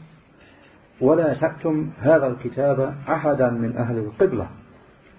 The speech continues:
And do not hide this book from anyone from the people of the Qibla. Shaykh Fawzan said, meaning, propagate this book and distribute it amongst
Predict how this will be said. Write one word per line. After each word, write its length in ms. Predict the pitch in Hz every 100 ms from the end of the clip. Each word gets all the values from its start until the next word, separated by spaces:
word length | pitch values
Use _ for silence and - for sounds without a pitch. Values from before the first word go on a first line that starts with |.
| - - - - _ 123
And 180 | 127
do 120 | 123 143
not 280 | 170 -
hide 340 | 120 165 175 -
this 140 | 123 123
book 180 | 165 190 - - - - _ _ -
from 220 | 117 -
anyone 380 | 190 202 151 117
from 120 | 131 110
the 40 |
people 260 | 170 175 104
of 40 |
the 180 | 98 127
Qibla. 240 | 87 - - - - _ _ _ - - _ _ _ _ - - _ _ - - - - _ -
Shaykh 100 | 104
Fawzan 360 | - 113 143 143
said, 140 | 107
meaning, 460 | 151 139 92 - - - - - - - - - - - - - - - - -
propagate 500 | 196 208 147 123 120
this 120 | 113 -
book 180 | 101 - - - - - _ - - - _ - - - - - - - - -
and 300 | 127 113 101
distribute 640 | 175 202 - 143 113 95 92
it 100 | - - _ _ - _ - - - -
amongst 420 | 101 135 165 -